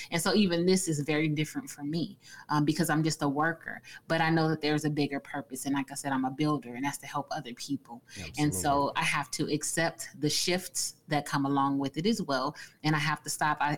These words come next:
Speaker 1: I learned to stop knocking on all these doors I wasn't supposed to be in or trying to squeeze into a room that I wasn't supposed to be in. There's another door for me, and I'm gonna do that. And there's room at the table for everyone to eat.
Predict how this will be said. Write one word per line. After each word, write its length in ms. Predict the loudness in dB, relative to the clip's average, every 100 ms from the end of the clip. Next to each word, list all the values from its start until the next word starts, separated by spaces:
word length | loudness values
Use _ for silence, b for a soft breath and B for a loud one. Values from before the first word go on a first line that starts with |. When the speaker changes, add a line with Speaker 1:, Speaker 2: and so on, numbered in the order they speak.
| -2
Speaker 1:
I 180 | -2 2
learned 320 | 4 4 2
to 80 | 0
stop 360 | -2 0 -2 0
knocking 320 | -2 -2 -2
on 160 | -2
all 160 | -2 -4
these 180 | -6 -8
doors 320 | -6 -6 -6
I 60 | -6
wasn't 320 | -6 -8 -10
supposed 360 | -12 -10 -10 -10
to 60 |
be 260 | -6 -6 -6
in 160 | -10 B B -4
or 80 | -2
trying 180 | 2
to 60 | 0
squeeze 360 | 0 2 4 4
into 260 | 0 -4
a 40 | -4
room 260 | 0 0
that 100 | 0
I 80 | -2
wasn't 340 | -2 -4 -6 -10
supposed 340 | -8 -8 -8
to 60 | -6
be 260 | -6 -4 -6
in. 160 | -8 B B B _ _ _ -4
There's 260 | 0 2
another 280 | 2 2 2
door 200 | 2 0
for 280 | 0 -4 -4
me, 240 | -6 -10 -8
and 100 | -2
I'm 80 | 0
gonna 140 | 2 0
do 160 | -2
that. 180 | -4 0
And 120 | 2
there's 220 | 4 2 4
room 200 | 4 4
at 80 |
the 80 | 2
table 320 | 0 0 0
for 180 | -2 -6 -6 -2
everyone 460 | 0 0 0 -2
to 240 | -4 -8
eat. 140 | -12